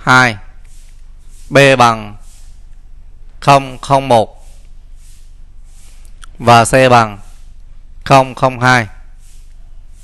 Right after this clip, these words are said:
Rồi, ok. Khi đó chúng ta sẽ tính được số mol của nước. Chúng ta tính đi. Khi đó T là mol nước bây giờ sẽ bằng mười sáu nhân không không hai cộng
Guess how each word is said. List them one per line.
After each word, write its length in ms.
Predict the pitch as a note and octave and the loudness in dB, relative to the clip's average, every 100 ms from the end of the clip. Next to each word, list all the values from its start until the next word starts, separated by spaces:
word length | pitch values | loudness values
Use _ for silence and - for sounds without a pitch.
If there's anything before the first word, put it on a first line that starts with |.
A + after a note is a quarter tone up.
| - - - - - - - - - - | -20 -20 -20 -20 -20 -20 -20 -20 -20 0
Rồi, 160 | A#2+ | 2
ok. 300 | B2 A#2+ C3 G#2+ - | 2 2 0 -2 -8
Khi 100 | - | -2
đó 120 | C3 | 0
chúng 100 | C#3+ | 0
ta 100 | D3+ | 0
sẽ 120 | C#3 A#2 | -2 -2
tính 180 | C3 D#3 | -4 0
được 240 | C3 - | -2 -2
số 120 | - | -4
mol 260 | C#3 C3 B2 | 0 0 -2
của 600 | B2 G#2 A2 B2 C#3 D3+ D3 - - - - - | -4 0 0 0 -2 -6 -10 -20 -20 -20 -14 -2
nước. 280 | C3+ - - - - | -2 -2 -10 -20 -14
Chúng 100 | C3 | -4
ta 80 | B2 | -2
tính 120 | A#2+ | 0
đi. 120 | C#3 A2+ - - - - - - - - - - - - - | -2 -4 -10 -20 -20 -20 -20 -20 -20 -20 -20 -20 -20 -20 -4
Khi 80 | C3+ | 2
đó 360 | B2+ C3+ D#3 | 4 4 2
T 100 | D#3+ | 0
là 240 | C#3 B2+ A#2+ | 2 2 0
mol 160 | A#2 | -2
nước 180 | B2 C#3+ - | -2 -4 -4
bây 160 | C3+ B2+ | -4 0
giờ 160 | A#2 | 0
sẽ 120 | G#2 A#2 | 2 2
bằng 260 | A#2 G2 - - - - - - - - - - - - - - - - | 2 0 -10 -20 -20 -20 -20 -20 -20 -20 -20 -20 -20 -20 -20 -20 -20 -6
mười 300 | C3 B2+ B2 | 0 2 2
sáu 400 | G#2+ B2 B2 D#3 - - - - - | 2 2 2 -2 -10 -20 -20 -20 -4
nhân 520 | C3 C3 B2+ B2 A#2+ | 0 0 -2 -12 -10
không 280 | - C3 B2+ | 0 0 0
không 260 | - B2+ A#2+ | -4 -6 -2
hai 260 | B2+ B2 G#2 - - - - - - - - - | 0 0 -4 -16 -20 -20 -20 -20 -20 -20 -20 -8
cộng 240 | - A2+ | 0 0